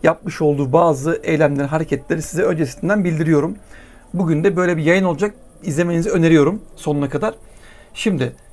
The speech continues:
hisse senetlerinde tabii ki de yine, e, bireysel anlamda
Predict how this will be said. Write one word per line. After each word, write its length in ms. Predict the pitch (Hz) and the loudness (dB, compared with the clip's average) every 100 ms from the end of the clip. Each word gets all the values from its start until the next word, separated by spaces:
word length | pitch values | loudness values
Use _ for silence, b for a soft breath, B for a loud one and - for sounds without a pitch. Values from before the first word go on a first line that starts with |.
| - | -12
hisse 220 | - 131 | -6 -4
senetlerinde 680 | 226 220 214 208 208 202 202 | -2 -2 -2 0 0 0 -2
tabii 220 | 220 170 | -2 -2
ki 100 | 131 | -2
de 40 | 202 | -2
yine, 380 | 185 180 196 - B B - | 0 0 0 -4 B B -4
e, 400 | - 147 147 139 | 2 4 4 0
bireysel 400 | 131 208 220 254 | 0 0 2 2
anlamda 540 | 214 156 143 147 214 | 2 2 2 2 0